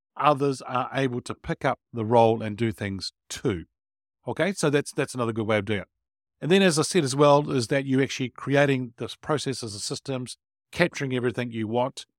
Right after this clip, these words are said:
whether you brainstorm and put it all down on paper, then you start creating the systems or processes and recording them as people are doing them,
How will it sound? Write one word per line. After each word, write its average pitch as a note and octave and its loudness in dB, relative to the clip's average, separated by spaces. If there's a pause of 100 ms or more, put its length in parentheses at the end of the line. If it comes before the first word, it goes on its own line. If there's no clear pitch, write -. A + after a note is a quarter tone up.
(260)
whether C3+ 0
you A#2 -2
brainstorm C3 -2
and G2+ -8
put D#3+ -4
it C#3+ -4
all A#2 -2
down A2+ -2
on G2 -10
paper, B2+ 0 (360)
then D#3 -2
you C3+ -6
start B2+ -6
creating A#2+ -4
the G2+ -8
systems - -6
or A2+ -6
processes C3 -2 (340)
and G#2+ -4
recording F3 4
them E3 -2
as C3+ -4
people C#3 -4
are A2+ -2
doing D3+ -2
them, D#3 -4